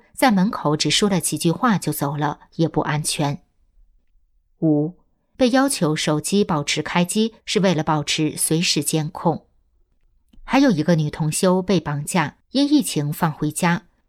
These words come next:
但是不法人员要求她手机保持开机，以便能随时联系到她。她有一次有事需请教同修，她就拿着这部手机到同修家去了，太不理智了。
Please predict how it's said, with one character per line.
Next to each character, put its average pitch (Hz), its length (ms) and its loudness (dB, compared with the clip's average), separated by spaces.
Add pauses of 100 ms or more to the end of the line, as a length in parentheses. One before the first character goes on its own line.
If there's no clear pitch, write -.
(140)
但 254 140 2
是 214 220 2
不 247 120 0
法 151 180 0
人 156 180 -2
员 156 160 0
要 202 140 2
求 165 220 -2
她 156 300 -4
手 160 200 0
机 180 240 0
保 170 180 -2
持 - 180 -4
开 180 220 0
机， 233 360 -4 (220)
以 214 120 2
便 247 160 4
能 170 160 2
随 156 280 0
时 160 320 0
联 151 200 -2
系 156 160 0
到 151 200 -4
她。 - 360 -6 (840)
她 285 100 2
有 220 180 4
一 156 60 0
次 220 180 0
有 160 180 0
事 160 280 0
需 165 260 0
请 156 180 -4
教 151 220 -2
同 151 240 -4
修， 175 360 0 (260)
她 262 100 2
就 254 120 2
拿 156 180 0
着 185 120 0
这 190 120 -2
部 175 100 -2
手 147 220 -2
机 180 260 2
到 160 240 -2
同 - 180 -6
修 165 180 0
家 165 200 -2
去 156 240 -4
了， 147 220 -6 (400)
太 233 220 0
不 - 120 -4
理 147 180 -6
智 156 220 -2
了。 147 220 -4